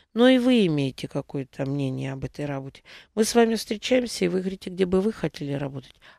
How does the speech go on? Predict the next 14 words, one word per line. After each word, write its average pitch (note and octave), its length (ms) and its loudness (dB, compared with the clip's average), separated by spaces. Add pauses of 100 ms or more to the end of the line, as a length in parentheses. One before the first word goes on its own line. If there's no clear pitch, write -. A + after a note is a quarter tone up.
А C#3 60 -8
мы C#3+ 180 0
в E3 80 -2
ответ F#3 340 -2
говорим, G3 300 -4
что - 240 -6
мы F#3 160 0
могли C#3 320 -4
бы C3+ 160 -8
вам C3 200 -14
предложить". C3 540 -16 (540)
Но, C#4+ 400 4 (260)
к - 60 -10
сожалению, F3 1200 4